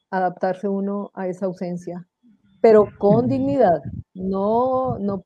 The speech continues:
Speaker 1: no porque sí, porque tocó, no, no, no, no, haciendo un gran homenaje a su muchachito o a su ser querido.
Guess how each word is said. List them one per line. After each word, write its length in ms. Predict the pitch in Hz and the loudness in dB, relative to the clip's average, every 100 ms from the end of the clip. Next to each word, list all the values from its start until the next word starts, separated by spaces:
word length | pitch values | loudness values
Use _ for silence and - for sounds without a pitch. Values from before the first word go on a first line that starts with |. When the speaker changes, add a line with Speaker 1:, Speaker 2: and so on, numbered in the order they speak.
| - | -8
Speaker 1:
no 240 | 196 202 | -6 -4
porque 240 | 269 - | -4 -4
sí, 320 | 180 202 - 202 | -4 -6 -8 -6
porque 240 | 208 202 | -6 -4
tocó, 520 | 180 170 - 185 147 - _ | -4 -6 -2 -2 -2 -6 _
no, 320 | 175 180 156 | -8 -6 -6
no, 240 | 139 139 - _ - | -10 -14 -16 _ -16
no, 200 | 165 147 | -14 -14
no, 220 | 139 131 | -14 -14
haciendo 540 | - 160 190 190 220 247 | -6 -4 -2 0 4 4
un 340 | 254 262 233 - | 2 -2 -6 -6
gran 400 | 175 208 214 240 | 2 2 4 0
homenaje 520 | 285 262 160 170 165 - _ _ _ _ _ _ _ | -4 -8 -8 -8 -10 -16 _ _ _ _ _ _ _
a 160 | - 180 | -6 -6
su 140 | 180 | -4
muchachito 640 | 175 175 160 - 156 156 _ _ | -6 -6 -8 -10 -12 -12 _ _
o 120 | 180 | -4
a 80 | 170 | -2
su 400 | 180 170 156 165 | -4 -8 -8 -6
ser 180 | 175 165 | -4 -4
querido. 420 | 185 170 156 165 | -4 -6 -6 -10